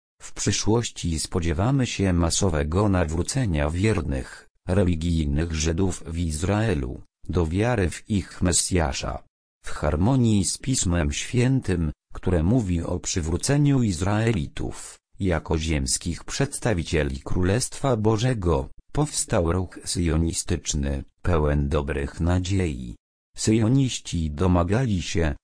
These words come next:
by Palestyna była żydowskim państwem z własnym rządem. Oni byli wyśmiewani i ignorowani przez wszystkie narody,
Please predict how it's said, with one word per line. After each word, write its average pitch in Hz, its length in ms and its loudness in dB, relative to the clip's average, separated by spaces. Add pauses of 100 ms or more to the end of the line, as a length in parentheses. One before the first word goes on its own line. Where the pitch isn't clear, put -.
(160)
by 87 240 2
Palestyna 85 720 0
była 78 420 0
żydowskim 82 880 0 (140)
państwem 85 800 0
z 82 120 -4
własnym 90 640 0
rządem. 82 640 -2 (440)
Oni 151 340 4
byli 143 340 2
wyśmiewani 113 1000 2
i 113 160 6
ignorowani 92 800 2
przez - 340 -2
wszystkie 131 600 0
narody, 82 600 2